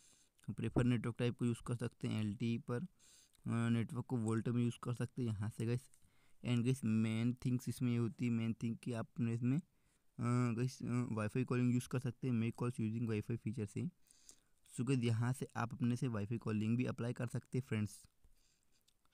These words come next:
So फ्रेंड्स, इस प्रकार से आप अपने इसमें सिम कार्ड सेटअप कर सकते हैं अपने डिवाइस में।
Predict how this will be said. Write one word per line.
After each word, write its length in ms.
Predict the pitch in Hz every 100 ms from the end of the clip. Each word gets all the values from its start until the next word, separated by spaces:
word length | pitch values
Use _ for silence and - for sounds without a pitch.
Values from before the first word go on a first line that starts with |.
| -
So 100 | 135
फ्रेंड्स, 340 | - 135 131 -
इस 140 | 120
प्रकार 300 | - 117 120
से 160 | 117 - -
आप 180 | 113 131
अपने 220 | 127 117
इसमें 180 | 117 127
सिम 240 | 120 110
कार्ड 180 | - 113
सेटअप 280 | 113 - -
कर 140 | 117
सकते 320 | - 123 -
हैं 60 | 117
अपने 180 | 117 110
डिवाइस 300 | 107 110 117
में। 140 | 117